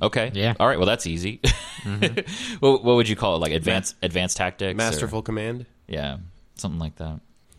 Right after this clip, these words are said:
Speaker 2: Master and Commander.
Speaker 1: Or weapons free, 'cause they're all at will.
Speaker 2: Yeah. Fangs out, weapons hot.
Speaker 1: Sun's out, guns out. Well, it's, i-,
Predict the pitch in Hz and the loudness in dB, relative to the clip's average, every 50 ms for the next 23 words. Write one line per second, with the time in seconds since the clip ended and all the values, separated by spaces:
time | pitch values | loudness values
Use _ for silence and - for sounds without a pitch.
0 | _ - - _ - 104 101 101 95 95 90 - - - - 104 - - 98 98 | _ -20 -20 _ -16 -14 -12 -10 -8 -8 -8 -10 -10 -12 -12 -12 -12 -12 -10 -10
1 | 98 95 107 104 92 - _ _ - - - - 80 - - 95 92 - 90 87 | -10 -10 -10 -12 -16 -18 _ _ -6 -6 -6 -6 -4 0 2 2 4 4 2 0
2 | 82 - - - 90 87 87 95 98 - _ _ - - 87 80 85 78 78 78 | 0 -2 -4 -4 -4 -4 -4 -8 -10 -14 _ _ -6 -4 -2 0 0 2 2 2
3 | 80 80 78 - - 107 - 127 135 127 120 113 110 104 92 90 - - - - | 2 0 0 -2 0 0 2 4 4 4 4 4 4 2 0 -2 -6 -12 -18 -18
4 | - - - 117 113 113 113 110 107 110 113 110 - - - - 110 104 113 107 | -10 -4 -2 -2 0 0 0 0 0 0 0 -2 -4 -8 -10 -8 -8 -6 -6 -6
5 | 98 113 110 110 113 - - - - - - - - - - - - - - 107 | -6 -6 -6 -6 -6 -10 -16 -20 -20 -18 -18 -20 -20 -20 -20 -20 -14 -4 0 2
6 | 101 95 95 92 85 90 92 90 92 92 101 95 - - - - - - - - | 2 4 4 2 2 2 0 0 0 0 0 -2 -4 -8 -14 -20 -20 -20 -20 -20
7 | _ _ - _ _ - 113 113 - - - 98 - | _ _ -20 _ _ 0 0 2 0 -2 -4 -6 -6